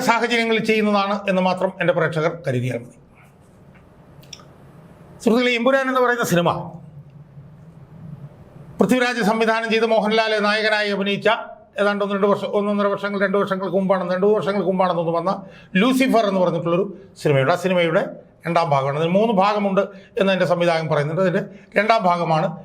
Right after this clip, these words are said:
എമ്പുരാൻ. ലൂസിഫർ നമ്മൾ എന്തൊക്കെ പറഞ്ഞു കഴിഞ്ഞാലും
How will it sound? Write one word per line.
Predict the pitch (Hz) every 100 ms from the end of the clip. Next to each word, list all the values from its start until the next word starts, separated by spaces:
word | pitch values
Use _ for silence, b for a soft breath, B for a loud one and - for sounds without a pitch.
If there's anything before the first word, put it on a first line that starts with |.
| - 147
എമ്പുരാൻ. | 123 127 - - - _ - - - - B B B B B - - 247
ലൂസിഫർ | 262 269 269 262
നമ്മൾ | 247 247
എന്തൊക്കെ | 247 240
പറഞ്ഞു | 240 240
കഴിഞ്ഞാലും | 240 233 233 233